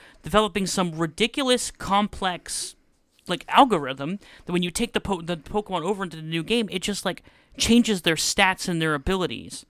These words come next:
which would kinda just, like, be betraying what your old Pokemon are anyway.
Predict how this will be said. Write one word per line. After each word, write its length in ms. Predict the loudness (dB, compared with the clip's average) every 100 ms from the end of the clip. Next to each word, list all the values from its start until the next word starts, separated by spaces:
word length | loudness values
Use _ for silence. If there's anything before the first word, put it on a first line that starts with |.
| _ _ _ _ _ _ _
which 480 | -6 -4 -4 -8 -10 _ _ _ _ _ -10
would 140 | -8
kinda 260 | 0 2 2
just, 240 | -2 -6
like, 140 | -6 -6
be 120 | -8
betraying 480 | -8 -4 0 2 2
what 160 | 0
your 120 | -2 0
old 220 | 0 0
Pokemon 380 | -2 0 -2 0
are 180 | 0
anyway. 500 | 0 -2 -2 -6 -14